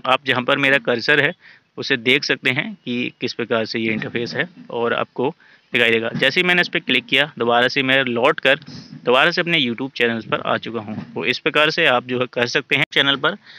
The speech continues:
Gmail को किस प्रकार से ऐड करते हैं। तो देखिए Gmail को ऐड करने का एक रीज़न होता है, जैसे आप अपने YouTube चैनल पर Gmail को ऐड कर देते हैं तो कोई भी आपसे कॉन्टैक्ट करना चाहता है तो वो कर सकता है। देखिए मैं आपको यहाँ पर थोड़ा दिखा दूँ,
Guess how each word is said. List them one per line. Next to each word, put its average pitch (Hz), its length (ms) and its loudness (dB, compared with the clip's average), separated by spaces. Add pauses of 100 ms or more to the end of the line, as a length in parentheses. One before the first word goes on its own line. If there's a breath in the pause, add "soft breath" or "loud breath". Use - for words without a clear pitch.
(260 loud breath)
Gmail 160 380 0
को 170 180 -2
किस 135 200 -4
प्रकार 120 300 2
से - 160 -6 (140)
ऐड 117 200 2
करते 113 340 -8
हैं। 110 160 -12 (160)
तो 120 300 -4
देखिए 147 400 0
Gmail 131 340 0
को 175 140 2
ऐड 160 120 4
करने 151 260 0
का 160 80 4
एक 160 160 0
रीज़न 120 320 -2
होता 127 220 -2
है, 123 240 0
जैसे 135 260 0
आप 143 180 2
अपने 139 240 -2
YouTube 127 320 -6
चैनल 123 220 -2
पर 127 180 -4
Gmail 117 320 -2
को 117 200 2
ऐड 127 160 2
कर 131 160 2
देते 120 280 -2
हैं 147 160 -8 (460 loud breath)
तो 123 140 4
कोई 151 200 4
भी 185 120 4
आपसे 175 260 0
कॉन्टैक्ट 127 460 0
करना 123 260 2
चाहता 120 320 0
है 117 160 -6 (100)
तो 135 80 -6
वो 156 100 -8
कर 120 200 -2
सकता 113 280 -10
है। 113 180 -10
देखिए 123 260 -2
मैं 156 100 2
आपको 151 200 -2
यहाँ 131 160 0
पर 127 180 -6
थोड़ा 123 160 2
दिखा 123 260 0
दूँ, 117 180 -6